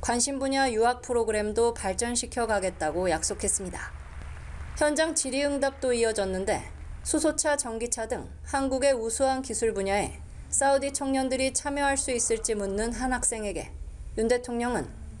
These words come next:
"많은 기회가 열려 있으니 도전만 하라"고 답했습니다. 이번 국빈 방문을 계기로 중동의 핵심 교역국 사우디와 협력 분야 확대에 나선 윤 대통령은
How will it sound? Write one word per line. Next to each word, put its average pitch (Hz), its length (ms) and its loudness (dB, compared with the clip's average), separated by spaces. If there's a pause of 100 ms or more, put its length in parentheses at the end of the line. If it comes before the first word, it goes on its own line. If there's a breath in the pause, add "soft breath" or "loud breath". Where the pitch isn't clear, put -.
"많은 247 360 4
기회가 247 440 4
열려 214 320 4
있으니 208 480 0
도전만 240 540 0
하라"고 190 380 0
답했습니다. 185 800 -4 (840)
이번 294 300 4
국빈 294 380 -2
방문을 269 380 4
계기로 233 420 2 (100)
중동의 262 460 0
핵심 294 360 0
교역국 277 480 2
사우디와 240 760 2
협력 269 360 4
분야 269 280 4
확대에 262 440 2
나선 233 380 -2
윤 196 100 -2
대통령은 202 560 0